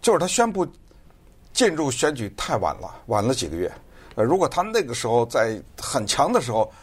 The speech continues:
马上宣布，那么那个时候呢，他可能会拿到的钱更多，或者是他铺的这个基层啊，打下的这个基础会更坚强。你知道那个时候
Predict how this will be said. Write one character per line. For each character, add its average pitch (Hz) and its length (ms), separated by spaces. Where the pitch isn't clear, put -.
马 101 200
上 147 260
宣 143 220
布， 139 200
那 123 100
么 110 160
那 175 100
个 120 80
时 - 120
候 101 80
呢， 98 180
他 123 140
可 107 360
能 120 240
会 - 260
拿 104 180
到 131 160
的 98 80
钱 107 280
更 127 220
多， 123 300
或 131 140
者 104 100
是 104 240
他 120 220
铺 214 260
的 147 160
这 139 140
个 117 120
基 254 220
层 120 280
啊， 120 160
打 82 220
下 165 220
的 123 120
这 135 80
个 135 80
基 170 160
础 104 220
会 107 200
更 101 220
坚 180 220
强。 - 200
你 113 120
知 190 80
道 180 140
那 214 160
个 131 80
时 117 140
候 107 220